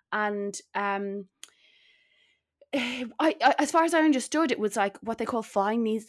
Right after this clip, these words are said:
needle aspiration. So I thought, "Oh, this is a tiny little needle just, you know, going to, um, have an extraction on either, like, of his balls." And I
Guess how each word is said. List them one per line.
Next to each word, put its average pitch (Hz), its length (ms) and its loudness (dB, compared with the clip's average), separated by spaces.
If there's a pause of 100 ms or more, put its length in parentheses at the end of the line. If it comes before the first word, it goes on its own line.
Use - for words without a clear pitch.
needle 214 260 0
aspiration. 196 680 0
So 277 140 -2
I 240 40 0
thought, 240 220 0
"Oh, 285 220 6
this 226 220 -6
is 208 80 -4
a 220 60 -2
tiny 311 340 4
little 294 220 0
needle 190 360 2
just, - 420 -8 (220)
you 196 100 -6
know, 180 180 -2
going 185 280 -4
to, 180 280 -2 (100)
um, 175 200 -6 (260)
have 185 260 -6
an 185 80 -4
extraction 170 720 -6 (100)
on 175 240 0
either, 170 380 -6 (120)
like, 151 180 -14
of 160 100 -14
his 175 120 -14
balls." 160 540 -8 (380)
And 185 480 0
I 190 180 -6